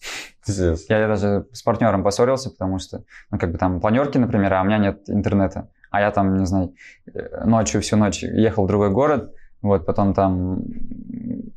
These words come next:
Speaker 2: поспал как-то и, и всё. Ну, типа, приезжаешь, там интернет ловишь, связь пропадает постоянно. Команда семнадцать человек, и, типа, блин, думаешь,
Speaker 1: Какие
Speaker 2: ну
Speaker 1: планы у тебя сейчас на путешествие?
Speaker 2: Э, ну, блин, пока границы закрыты, непонятно.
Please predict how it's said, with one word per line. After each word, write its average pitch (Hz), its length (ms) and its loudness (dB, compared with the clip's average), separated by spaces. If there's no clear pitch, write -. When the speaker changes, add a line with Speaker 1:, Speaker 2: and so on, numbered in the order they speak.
Speaker 2:
поспал 135 400 0
как-то 127 320 0
и, 98 640 2
и - 20 -2
всё. 92 300 -8
Ну, 104 100 0
типа, 98 160 -2
приезжаешь, 95 420 0
там 101 140 0
интернет 98 380 0
ловишь, 110 260 2
связь 101 220 0
пропадает 107 460 0
постоянно. 92 440 -2
Команда 101 380 2
семнадцать 98 360 0
человек, 107 420 2
и, - 20 -20
типа, - 400 -12
блин, 92 220 -2
думаешь, 92 320 -2
Speaker 1:
Какие 139 280 2
Speaker 2:
ну 107 80 -2
Speaker 1:
планы 110 280 2
у - 20 -4
тебя 101 260 -2
сейчас 110 400 -4
на 127 60 -2
путешествие? 120 580 -4
Speaker 2:
Э, - 340 -2
ну, 107 520 -2
блин, 87 360 -10
пока 120 200 0
границы 123 360 2
закрыты, 107 340 0
непонятно. 110 640 0